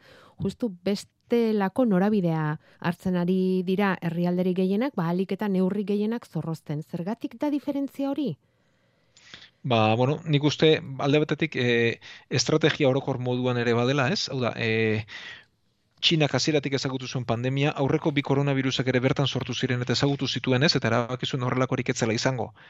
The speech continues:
Speaker 1: Hmm.
Speaker 2: Eh, antzeko neurriak hartu zituzten, adibidez, Australian eta Zelanda berrian ere. Baina Australian eta Zelanda berrian txertaketa asko hobeto joan da Txinan baino, ez? Eta egoera behar bada hortik desberdintasun, ez?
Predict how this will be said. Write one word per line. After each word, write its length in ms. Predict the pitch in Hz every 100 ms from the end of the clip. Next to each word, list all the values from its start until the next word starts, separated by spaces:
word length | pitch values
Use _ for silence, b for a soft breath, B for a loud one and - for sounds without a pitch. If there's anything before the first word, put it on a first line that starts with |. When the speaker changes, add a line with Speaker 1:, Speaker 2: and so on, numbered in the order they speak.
| 214
Speaker 1:
Hmm. 220 | 202 170
Speaker 2:
Eh, 200 | 123 110
antzeko 420 | 123 120 143 139 131
neurriak 320 | 131 131 135
hartu 200 | 127 143
zituzten, 360 | 143 147 - 139
adibidez, 280 | 131 139
Australian 360 | 127 - 123 135
eta 100 | 131
Zelanda 360 | 120 117 120 123
berrian 280 | 117 117 110
ere. 280 | 117 131 110 b b b b
Baina 120 | 123
Australian 340 | 113 135 127 131
eta 120 | 131
Zelanda 340 | - 131 135
berrian 240 | 127 131 143
txertaketa 460 | - 131 131 131 127
asko 140 | - -
hobeto 220 | 123 123
joan 160 | 117 127
da 60 |
Txinan 300 | 117 117 110
baino, 200 | 104 101 147
ez? 80 | -
Eta 140 | 107
egoera 340 | 110 120 120 117 B B B
behar 160 | 127 120
bada 140 | 127
hortik 240 | 123 117 -
desberdintasun, 720 | 110 117 110 110 113 107 107 127
ez? 200 | 160